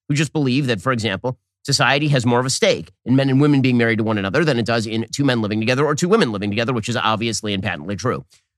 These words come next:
What exactly do you do with those people? And this has now raised its head at the level of the Supreme Court. So the Supreme Court looks as though it is going to move along the lines of what has been called the Utah Compromise. The Utah Compromise is, is set out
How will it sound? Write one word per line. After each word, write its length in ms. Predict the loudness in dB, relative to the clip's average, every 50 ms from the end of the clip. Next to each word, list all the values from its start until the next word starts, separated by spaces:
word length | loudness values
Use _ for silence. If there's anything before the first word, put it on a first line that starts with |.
| _ _ _ _ _
What 360 | -12 -6 -4 0 2 2 2 2
exactly 340 | 4 2 0 0 0 -2
do 60 | 0 0
you 80 | 2
do 140 | 4 4 4
with 100 | 2 2
those 180 | -2 -6 -8 -6
people? 280 | -8 -8 -6 -6 -4
And 80 | 0 0
this 160 | 2 2 0
has 120 | -2 0
now 160 | 2 2 2 2
raised 300 | 0 0 -2 -2 -2 -6
its 140 | -6 -4
head 240 | -2 -2 -2 -4 -6 _ _ _ -8
at 120 | -6 -2 0
the 40 |
level 380 | 2 2 2 4 2 0 0 0
of 160 | -2 -2 -2 0
the 220 | -2 -2 -2 -4 -6
Supreme 440 | -6 -6 -4 -2 0 2 2 2 2
Court. 320 | 0 -2 -2 -2 -2 0
So 240 | 2 2 2 2 -2 _ _ _ _ _ _ _ _ _ _ -2
the 80 | 0
Supreme 340 | 0 0 2 2 2 2 2
Court 220 | 2 2 2 2
looks 240 | 2 0 -2 -2 -2
as 180 | -4 -4 -2 0
though 220 | 0 0 0 0
it 100 | -2 -4
is 140 | -4 -4 0
going 240 | 0 2 2 2 0
to 260 | 0 -2 -2 -2 -4 -2
move 240 | 0 2 4 4 4
along 340 | 4 4 4 4 4 4 2
the 60 | 0
lines 320 | 0 0 0 0 -2 -2
of 80 | -4 -4
what 160 | -2 -2 -2
has 80 | -4 -4
been 160 | -4 -4 -4
called 320 | -2 0 0 0 0 0
the 80 | -2 0
Utah 420 | 0 2 2 2 2 0 -2 0
Compromise. 640 | 0 2 2 2 2 2 -2 -4 -4 -4 -6 -8 -6
The 80 | -2
Utah 260 | -2 0 2 2 0 2
Compromise 580 | 2 2 2 2 2 0 0 0 0 0 -2
is, 140 | -4 -8 -10 _ _ _ _ _ _
is 100 | -6 -4
set 300 | -2 0 2 0 0 0 -2 0
out 260 | 0 0 0 -2